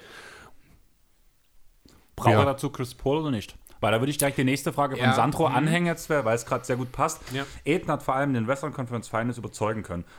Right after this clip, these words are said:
Speaker 1: Das lag aber auch überwiegend an C P three. Falls C P three die Suns verlässt, du sagst nein, was passiert mit Ayton in der nächsten Saison? Kann er trotzdem performen und wird er, oder wird er Schwierigkeiten bekommen?
Speaker 2: Ähm,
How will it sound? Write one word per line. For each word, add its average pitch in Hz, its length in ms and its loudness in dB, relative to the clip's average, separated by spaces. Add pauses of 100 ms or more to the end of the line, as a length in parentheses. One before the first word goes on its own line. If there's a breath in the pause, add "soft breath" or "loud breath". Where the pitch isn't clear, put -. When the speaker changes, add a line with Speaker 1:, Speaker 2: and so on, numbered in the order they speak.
(120)
Speaker 1:
Das 123 180 -2
lag 147 160 0
aber 135 200 -4
auch 123 160 -2 (220)
überwiegend 135 520 -2
an 113 100 -2
C 113 140 -10
P 117 160 -12
three. 98 300 -4 (280 soft breath)
Falls 151 260 -2
C 160 100 -8
P 143 120 -16
three 143 200 -6
die 131 80 -6
Suns 117 240 -4
verlässt, 127 460 -4
du 123 60 -6
sagst 117 300 -4
nein, 151 260 0 (380 soft breath)
was 143 220 0
passiert 131 280 -4
mit 120 180 -4
Ayton 143 280 0
in 120 40 0
der 117 80 2
nächsten 113 340 0
Saison? 95 280 -2
Kann 120 160 -2
er 120 100 2
trotzdem 165 380 -2
performen 147 480 -2
und 113 100 -2
wird 127 120 -4
er, 131 420 -2 (440)
oder 123 200 -2
wird 123 80 0
er 120 80 2
Schwierigkeiten 104 560 -2
bekommen? 92 280 -8 (340 soft breath)
Speaker 2:
Ähm, 98 420 0